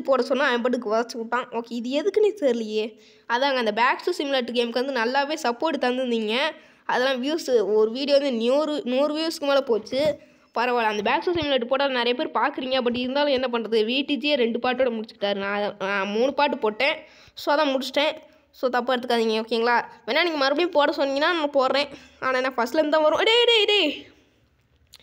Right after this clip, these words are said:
கிடைக்கிற லைஃப்லாம் இப்படி ஒரு நிமிஷத்துல போச்சுன்னா எதுக்கு அப்புறம் life தரானுங்க? எப்படியாவது கிடைக்கிற லைஃப்பையும்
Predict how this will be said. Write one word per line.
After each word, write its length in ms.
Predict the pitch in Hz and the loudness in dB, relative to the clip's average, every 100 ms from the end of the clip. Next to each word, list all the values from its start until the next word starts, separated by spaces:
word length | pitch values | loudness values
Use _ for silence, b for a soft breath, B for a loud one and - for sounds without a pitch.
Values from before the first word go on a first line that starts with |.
| B B _ | B B _
கிடைக்கிற 380 | 233 247 262 320 | -2 0 0 0
லைஃப்லாம் 440 | 294 277 285 302 320 | 2 2 2 0 2
இப்படி 140 | 262 240 | 4 4
ஒரு 120 | 240 | 4
நிமிஷத்துல 360 | 254 269 269 269 | 0 -2 0 0
போச்சுன்னா 320 | 233 233 269 247 | 0 -2 0 0
எதுக்கு 260 | 220 226 247 | 0 0 -2
அப்புறம் 200 | 233 208 | 0 0
life 220 | 202 226 | 0 -2
தரானுங்க? 380 | 208 208 202 202 214 - - - - - | -2 -2 -2 -4 -8 -16 -20 -20 -20 -6
எப்படியாவது 480 | 214 214 254 302 339 339 | -6 -2 2 2 2 0
கிடைக்கிற 360 | 269 285 311 277 | 0 2 2 4
லைஃப்பையும் 460 | 269 277 320 339 | 2 0 2 4